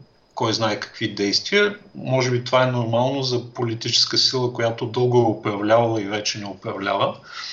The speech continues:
Но, а, срещу, срещу нея нямаше, не се виждаше, а, адекватна воля за, за, за,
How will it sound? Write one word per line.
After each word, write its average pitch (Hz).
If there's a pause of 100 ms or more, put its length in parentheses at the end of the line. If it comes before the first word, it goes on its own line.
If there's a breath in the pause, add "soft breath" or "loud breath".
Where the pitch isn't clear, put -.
(520 loud breath)
Но, 127
а, 110
срещу, 113 (180)
срещу -
нея 135
нямаше, 165
не 131
се 151
виждаше, 165 (440 loud breath)
а, 117 (2000 loud breath)
адекватна 127 (1400)
воля 143
за, 120 (120)
за, 117 (180)
за, 104